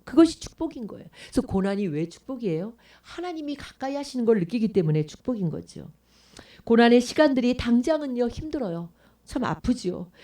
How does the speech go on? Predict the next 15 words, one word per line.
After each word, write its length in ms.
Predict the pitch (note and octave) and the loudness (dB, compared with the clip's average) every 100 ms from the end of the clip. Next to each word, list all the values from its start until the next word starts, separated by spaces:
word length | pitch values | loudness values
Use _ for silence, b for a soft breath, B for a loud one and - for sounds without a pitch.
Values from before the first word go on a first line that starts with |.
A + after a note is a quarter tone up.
| b | b
그러나 340 | - B3 B3 A#3+ | 4 6 8 4
지나고 480 | A#3+ A3+ A#3 B3 C4 | 0 2 4 4 2
나면 500 | G3 F3+ A#3+ G3 E3+ B - | 2 2 2 -2 -4 B 2
그 120 | D4 | 4
고통의 460 | A#3 A#3+ C#4 C#4+ | 6 2 2 2
시간들이 760 | D4 - D#4 C#4 A3+ A#3+ B3+ F3+ B B | 0 0 2 2 2 0 0 -4 B B
하나님이 460 | - F#4+ F4+ E4+ D#4+ | -8 -6 -6 -8 -12
가장 420 | - - - F4+ - - F4 C4 | -16 -20 -20 -20 -18 -18 -8 -2
내 120 | A3+ | 2
곁에 320 | A3 A3 E3+ | 2 0 -4
계시는, 560 | D3+ D3+ D3+ E3 F3 D#3 b b | -4 -4 -4 -2 -2 -4 b b
가장 420 | - D#4+ F#4 F#4 | -12 -8 -6 -6
가까이 360 | D#4 G#3 C4+ C4+ | -4 -2 0 2
계시던 440 | G3+ F#3+ A3+ F#3+ | 0 0 -2 -2
때임을 480 | A#3+ A#3 F#3+ G3+ F3+ | 0 0 2 2 -2